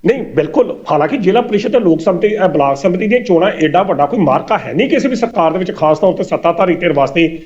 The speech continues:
ਕਿ ਜਦੋਂ ਪਾਰਟੀ ਦਾ ਚੀਫ ਹੀ ਆਣ ਕੇ ਪ੍ਰੈਸ ਕਾਨਫਰੰਸ ਕਰ ਰਿਹਾ, ਸ਼ਾਇਦ ਤੁਹਾਡੀ ਗੱਲ 'ਚ ਜ਼ਿਆਦਾ ਵਜਨ ਆ ਕਿ ਸ਼ਾਇਦ ਆਪਣੀ ਸਥਿਤੀ ਨੂੰ ਦਰਸਾਉਣ ਵਾਸਤੇ ਹੀ ਇਹ ਗੱਲ ਜਿਹੜੀ ਕਹੀ ਗਈ ਆ। ਪਰ ਸਿੱਧੂ ਜੀ, ਇਹਨਾਂ ਨੂੰ ਉਸ ਵੱਡੀ ਜਿੰਨੀ ਜਿਹੜੀ ਚੋਣ ਸੀ ਲੋਕ ਸਭਾ ਦੀ, ਉਹ ਵੀ ਧਿਆਨ 'ਚ ਰੱਖ ਲੈਣਾ ਚਾਹੀਦਾ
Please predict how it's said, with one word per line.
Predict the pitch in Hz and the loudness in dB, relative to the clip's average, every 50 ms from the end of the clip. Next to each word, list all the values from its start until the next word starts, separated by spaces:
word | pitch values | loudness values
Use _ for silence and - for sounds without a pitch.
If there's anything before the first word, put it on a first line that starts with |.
| - - - | -12 -2 -2
ਕਿ | 214 | 2
ਜਦੋਂ | 175 196 214 202 | 2 2 2 2
ਪਾਰਟੀ | 175 175 165 160 156 196 180 | 2 0 0 0 -2 0 0
ਦਾ | 202 196 202 180 196 - - - - | 2 2 2 0 -2 -8 -16 -16 -4
ਚੀਫ | - 214 233 269 233 | 0 2 2 4 4
ਹੀ | 285 285 | 4 4
ਆਣ | 247 214 208 | 4 2 2
ਕੇ | 214 226 | -2 -4
ਪ੍ਰੈਸ | - 214 202 190 - | 0 -2 -2 -2 0
ਕਾਨਫਰੰਸ | - 180 170 - 185 190 180 - | 0 0 0 2 2 0 0 2
ਕਰ | - 151 139 | 0 0 2
ਰਿਹਾ, | 160 220 | 2 0
ਸ਼ਾਇਦ | 240 - 233 220 240 | 0 0 0 0 0
ਤੁਹਾਡੀ | 269 254 180 151 139 | 0 0 0 2 0
ਗੱਲ | 151 156 | 0 0
'ਚ | 151 226 | 0 -2
ਜ਼ਿਆਦਾ | - 156 143 131 131 156 175 180 180 - - - - 143 | -2 0 0 2 4 2 2 2 -2 -8 -18 -16 -6 -2
ਵਜਨ | 151 151 165 208 214 | 0 2 2 2 0
ਆ | 226 214 | -2 -4
ਕਿ | 226 208 | -4 -2
ਸ਼ਾਇਦ | - 202 185 190 | 0 0 2 2
ਆਪਣੀ | 180 175 - 208 | 0 0 2 0
ਸਥਿਤੀ | 180 202 190 180 175 214 | 0 2 0 0 2 4
ਨੂੰ | 214 220 202 | 2 4 2
ਦਰਸਾਉਣ | 196 - - 170 156 156 175 | 2 0 2 0 0 2 2
ਵਾਸਤੇ | 185 175 - - 214 | 0 0 0 0 -4
ਹੀ | 214 - | -2 0
ਇਹ | 170 175 160 | 0 0 2
ਗੱਲ | 165 147 151 175 175 185 - - - _ - | 2 0 0 -2 -4 -4 -14 -20 -20 _ -6
ਜਿਹੜੀ | 151 160 202 240 233 | -4 -2 0 0 -2
ਕਹੀ | - - 185 240 233 185 | -2 -2 -2 -2 -2 -4
ਗਈ | 151 123 120 113 | -6 -6 -6 -10
ਆ। | - - - - - - - - - - - - - | -12 -14 -20 -20 -20 -20 -20 -20 -20 -20 -14 -2 0
ਪਰ | 233 247 | 0 0
ਸਿੱਧੂ | 240 - 190 180 233 | 2 0 0 0 0
ਜੀ, | 226 311 | 0 0
ਇਹਨਾਂ | 330 240 240 247 | 2 2 2 2
ਨੂੰ | 254 240 | 2 2
ਉਸ | - 190 196 240 262 - | 2 4 4 4 4 2
ਵੱਡੀ | 247 202 180 135 143 247 302 | 0 0 0 0 2 0 2
ਜਿੰਨੀ | 277 262 233 233 226 | 2 0 -2 -2 -2
ਜਿਹੜੀ | 208 185 226 226 | -2 -2 -2 -4
ਚੋਣ | 226 226 185 170 175 | -2 0 2 4 4
ਸੀ | 170 190 233 | 4 4 2
ਲੋਕ | 185 160 170 165 | 4 4 2 2
ਸਭਾ | - 208 180 190 | 0 0 0 0
ਦੀ, | 214 359 | 0 -2
ਉਹ | 349 294 262 | 0 0 2
ਵੀ | 311 339 | 2 2
ਧਿਆਨ | 330 320 254 202 - | 2 0 -2 -2 0
'ਚ | - | 0
ਰੱਖ | 175 175 - 180 165 | 0 0 0 0 0
ਲੈਣਾ | 147 151 180 | 0 2 2
ਚਾਹੀਦਾ | 185 175 175 202 214 196 170 | 0 2 2 2 2 2 0